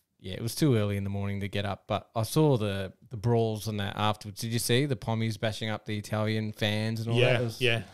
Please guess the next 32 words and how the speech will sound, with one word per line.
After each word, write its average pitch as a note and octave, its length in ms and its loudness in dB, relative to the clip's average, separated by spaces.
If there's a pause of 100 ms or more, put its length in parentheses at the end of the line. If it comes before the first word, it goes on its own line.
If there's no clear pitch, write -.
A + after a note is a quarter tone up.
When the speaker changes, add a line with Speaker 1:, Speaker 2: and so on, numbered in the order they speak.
(200)
Speaker 2:
And A#2 300 -16 (680)
Speaker 1:
that G#2+ 80 -4
was G2+ 120 -4
horrible. - 480 -8
Speaker 2:
oh, B2+ 80 -6
well, A2 280 -2 (200)
it's - 80 -20
half - 320 6
expected, C3+ 460 -2
isn't C#3 220 2
it? - 60 -2 (560)
Speaker 1:
<laughs> - 80 -8 (960)
Speaker 2:
Um, C#3+ 440 4 (140)
and D3 160 6
yeah, A3+ 160 10
and C#3 160 8
then C#3 80 8
we C3+ 100 8
finished C#3+ 400 4
off C#3 200 4
that B2 320 2
weekend C#3 600 0 (240)
or B2 300 -2 (320)
early C3+ 240 2
the C3 80 -4
week D3 300 -2
with B2+ 180 -10
Branson B2+ 500 -4 (160)
flying B2 240 -2
into A#2+ 140 -4
space. C#3 400 -4
Speaker 1:
Yeah, A2 180 -2